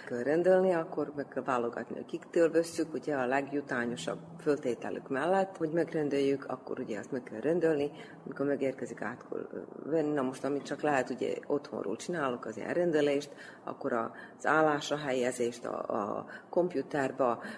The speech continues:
mm, fizetést, a számlákat a nagykereskedéseknek, stb. Úgyhogy jó részét sikerül otthonról el-, elvégezni, okvetlenül minden nap egy három-négy óra hosszát minimum el kell tölteni a gyógyszertárba, mert az a munkahelyünk, és, és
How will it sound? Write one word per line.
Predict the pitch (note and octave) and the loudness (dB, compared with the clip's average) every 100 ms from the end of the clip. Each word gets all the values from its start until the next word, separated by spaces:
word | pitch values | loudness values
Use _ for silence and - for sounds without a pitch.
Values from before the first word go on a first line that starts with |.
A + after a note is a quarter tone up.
| - | -10
mm, | - A#1+ F#2+ F2+ D#2 E2 A#2+ - | -10 -6 -4 -4 -4 -2 -2 2
fizetést, | F#3 E3 D3+ - - G#2+ C#3 C3 - | 6 6 6 2 -10 -2 0 0 -2
a | B2+ | -4
számlákat | E3 D#3 D3 C#3 C3+ C3 | -2 -2 0 0 0 -4
a | A2+ | -2
nagykereskedéseknek, | D3 - D3+ C#3+ - C3 B2 B2+ A#2+ A2+ A2 | -2 0 0 0 0 -2 0 -4 -6 -8 -6
stb. | A2+ - - - | -8 -6 -6 -6
Úgyhogy | C#3+ - D3 | -6 -6 4
jó | F#3 F3 D#3 | 8 10 8
részét | C#3 C3+ - B2 - - - | 6 4 -2 -8 -10 -20 -16
sikerül | - D3 B2+ B2 - - - - E3 | -6 -4 -2 -2 -4 -6 -18 -2 0
otthonról | F3 A3 F#3 E3 | 2 2 2 4
el-, | D#3 D#3 | 4 4
elvégezni, | D#3 D#3 D3+ D3 C#3 C3+ C3 C#3 - - | 2 2 4 2 2 0 0 -4 -4 2
okvetlenül | E3 D#3+ C3+ - C3 C3+ | 2 4 0 0 0 2
minden | C#3+ C3+ B2+ A#2+ | 2 2 2 2
nap | C#3+ D3 D3 | 2 2 0
egy | - | -8
három-négy | C3 C3 C3 C3+ B2+ | -4 -4 -2 -4 -2
óra | A#2+ A2 | -2 -2
hosszát | B2+ B2+ A2+ A2+ - - - - | -4 -4 -4 -4 -8 -18 -14 -4
minimum | E3 C#3+ C#3 C3+ | 0 4 4 2
el | A#2 | 0
kell | - A2+ - | -2 -10 -6
tölteni | - - G#2+ G#2+ | -8 -6 -8 -6
a | |
gyógyszertárba, | A2 D3 C#3+ C3 - A#2+ A#2+ B2 | -2 -2 0 -4 -2 -4 -2 0
mert | B2 G2+ - G#2 - | 0 -2 -4 -6 -2
az | C3 | -2
a | A2+ | -2
munkahelyünk, | A#2+ D3 D#3+ F3+ E3 E3 D#3 | -2 -2 -2 0 2 2 2
és, | C#3+ C3+ | 0 -2
és | - B2+ B2 - | -4 -6 -6 -10